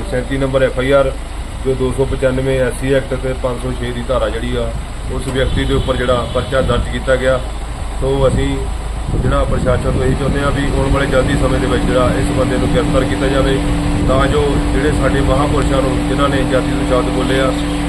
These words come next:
ਅਤੇ ਜਾਨੋਂ ਮਾਲ ਦੀ ਧਮਕੀਆਂ ਦਿੱਤੀਆਂ, ਉਹਨਾਂ ਨੂੰ ਅਰੈਸਟ ਕਰਕੇ ਇਹ ਪਤਾ ਕਰਾ ਸਕੀਏ ਵੀ ਉਹਦੇ ਪਿੱਛੇ ਜਿਹੜੀ ਆ ਕਿਸ ਬੰਦੇ ਦੀ ਜਿਹੜੀ ਸਾਜ਼ਿਸ਼ ਆ। ਸਾਰੇ ਤਹਿ ਤੱਕ ਜਾ ਕੇ ਜਿਹੜਾ ਵੱਡੀ ਜਿਹੜੇ ਪਿੱਛੇ ਦੇ ਵੀ ਹੋਰ ਵੀ ਜਿਹੜੇ ਬੰਦੇ ਆ ਉਹਨਾਂ ਦਾ ਨਾਮ ਵੀ ਇਸ ਪਰਚੇ ਵਿੱਚ ਜਿਹੜਾ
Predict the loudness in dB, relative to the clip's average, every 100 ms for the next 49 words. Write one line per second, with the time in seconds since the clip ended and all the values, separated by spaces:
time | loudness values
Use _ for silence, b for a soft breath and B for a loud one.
0 | -2 0 0 2 2 2 2 2 2 0
1 | 0 -2 -2 0 0 0 0 0 0 2
2 | 2 2 0 0 0 0 0 0 0 -2
3 | -2 0 0 0 0 0 0 -2 -2 -2
4 | -2 0 0 2 2 0 0 2 2 2
5 | 2 0 0 -2 -2 0 0 0 0 -2
6 | 0 0 0 0 0 0 -2 -4 -4 -4
7 | -2 0 2 2 0 0 -2 2 2 2
8 | 0 0 0 -2 -2 -4 -4 -6 -6 -4
9 | -4 -4 -4 -4 -4 -4 -2 -2 0 0
10 | -2 -2 -2 -2 -2 -2 -4 -4 -4 -2
11 | 0 0 0 0 -2 -2 -2 -2 0 -2
12 | -2 -2 -2 -2 -2 -2